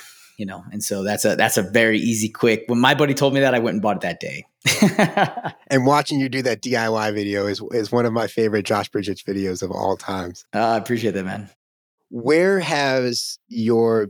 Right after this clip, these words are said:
Speaker 2: behaviors changed now that you're just looking to be healthy for the rest of your life? Pick up your kids, play sports.
Speaker 1: Yeah, I would say, you know, I just, um, I still eat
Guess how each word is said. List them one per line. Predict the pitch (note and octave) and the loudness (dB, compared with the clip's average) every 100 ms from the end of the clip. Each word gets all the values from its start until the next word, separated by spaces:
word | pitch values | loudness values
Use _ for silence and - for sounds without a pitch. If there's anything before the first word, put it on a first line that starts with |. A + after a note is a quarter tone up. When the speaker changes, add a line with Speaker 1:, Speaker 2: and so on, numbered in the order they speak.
| - | -6
Speaker 2:
behaviors | B2+ A2 - B2+ A#2 A2+ A2 - | -14 -6 0 2 2 0 0 -4
changed | - - A2+ G#2 G2+ F#2 - - | -4 -2 0 0 -2 -4 -8 -2
now | A#2 A2 | 0 2
that | A2 G2+ | 0 -2
you're | G#2 | -6
just | G2+ G2+ | -6 -2
looking | G#2+ G#2+ G#2+ | -2 0 0
to | G2 | 0
be | F#2+ G2+ G2 F#2 - _ _ - | 0 0 0 -2 -10 _ _ 2
healthy | D3 C#3 C3+ | 2 2 -2
for | B2 B2+ A2+ G#2 - | -6 -2 0 -2 -6
the | G#2 | -4
rest | A2+ - | -4 -4
of | F#2+ | -8
your | G2 | -6
life? | F#2 - - - - | -6 -8 -14 -16 -10
Pick | - | -6
up | A#2+ | -4
your | A2 | -4
kids, | - G#2+ F#2 | -2 -4 -4
play | - G#2+ | -2 -2
sports. | F#2+ - G2+ G2 - - - _ _ _ _ _ _ _ | -2 0 0 0 -4 -8 -12 _ _ _ _ _ _ _
Speaker 1:
Yeah, | A3 - | 2 4
I | |
would | A#3 | 2
say, | - G#3+ F3+ - - | 2 2 2 -2 -6
you | - | 0
know, | D#3 C#3+ | 2 2
I | D3 | 2
just, | D3 E3 - | 2 0 0
um, | C#3+ C#3+ C#3 C3 A#2+ - _ _ _ - - | 4 4 4 2 0 -6 _ _ _ -4 -2
I | |
still | C#3 - C4+ | 2 2 2
eat | D3 - | 2 0